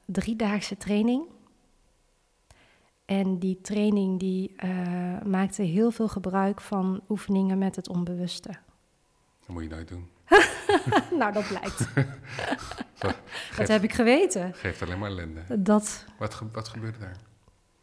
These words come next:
Speaker 1: Ik werd toen voor het eerst zo enorm geconfronteerd met mijn Aziatische achtergrond.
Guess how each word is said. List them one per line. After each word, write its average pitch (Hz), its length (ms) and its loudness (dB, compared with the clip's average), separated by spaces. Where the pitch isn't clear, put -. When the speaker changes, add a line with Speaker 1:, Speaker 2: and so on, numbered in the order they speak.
Speaker 1:
Ik 208 160 -2
werd 240 220 4
toen 254 160 6
voor 220 180 -2
het 202 180 -4
eerst 233 460 2
zo 208 540 4
enorm 254 500 6
geconfronteerd 220 880 -2
met 202 240 0
mijn 196 340 2
Aziatische 202 680 -2
achtergrond. - 760 -4